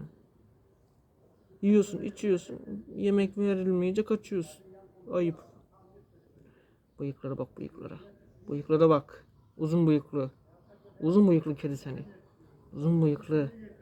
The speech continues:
Uzun bıyıklı bu, uzun bıyıklı. Tanmış bu. Tanmış kedi. Oğlum bak, sıktırırım ha. Sıktırırım. Şişkosun çünkü. Şişkolar sıktırılır. Tamam mı lan?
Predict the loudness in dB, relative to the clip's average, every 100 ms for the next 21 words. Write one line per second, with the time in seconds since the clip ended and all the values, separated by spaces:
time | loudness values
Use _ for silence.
0 | -20 -18 -8 -2 2 2 2 0 -2 0
1 | 0 -2 -2 -2 0 -2 -4 -14 -8 -4
2 | -4 -4 -4 -4 -4 -8 -20 -20 -20 -20
3 | -14 -6 -4 -4 -6 -6 -6 -6 -10 -20
4 | -20 -20 -20 -20 -20 -20 -20 _ -10 -8
5 | -8 -12 -20 -12 -6 -4 -4 -4 -6 -10
6 | -20 _ _ -10 -2 2 2 0 -8 -20
7 | -20 -20 -20 -6 -2 -2 -2 -8 -20 -20
8 | -10 -2 -2 -2 -6 -6 -6 -10 -20 -20
9 | -20 -18 -4 -2 0 -2